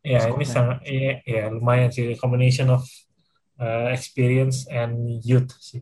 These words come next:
Speaker 1: menurut gue.
Speaker 2: Hmm. Oke, em, gue juga dukung Inggris karena tiga pemain Chelsea di situ. Tapi selain itu gue juga dukung Prancis karena ada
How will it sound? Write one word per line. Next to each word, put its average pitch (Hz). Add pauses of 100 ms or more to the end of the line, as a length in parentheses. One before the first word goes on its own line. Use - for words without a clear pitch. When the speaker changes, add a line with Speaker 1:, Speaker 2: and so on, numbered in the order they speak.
(140)
Speaker 1:
menurut 104
gue. 120 (640)
Speaker 2:
Hmm. 123 (840)
Oke, 180
em, 151
gue 151
juga 147
dukung 139
Inggris 131
karena 120
tiga 120
pemain 120
Chelsea 120
di 120
situ. 131
Tapi 127
selain 135
itu 135
gue 135
juga 131
dukung 123
Prancis 123 (440)
karena 127
ada 123